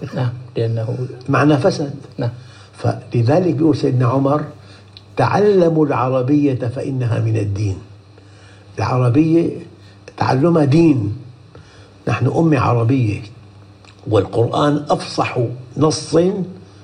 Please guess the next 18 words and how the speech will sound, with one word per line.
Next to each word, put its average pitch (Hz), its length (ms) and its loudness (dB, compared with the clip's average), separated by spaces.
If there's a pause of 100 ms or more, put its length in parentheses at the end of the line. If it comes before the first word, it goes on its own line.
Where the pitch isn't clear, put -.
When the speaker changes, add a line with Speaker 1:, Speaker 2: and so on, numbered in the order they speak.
(120)
Speaker 2:
في - 160 0
هذه 123 260 2
اللغة، 110 380 -2 (800)
فالقرآن 165 680 0
يقرأ، - 360 0 (260)
يقرأ 143 460 0
بشكل 139 380 0
دوري، 165 400 0 (680)
لكن 123 140 -4
مع 123 160 0
الأسف - 380 0
الشديد 131 480 0 (840)
يأتي 135 320 0
وقت 160 300 2 (340)
يقرأ 165 320 2
في - 60 -8
المناسبات 160 600 0
فقط. - 260 -8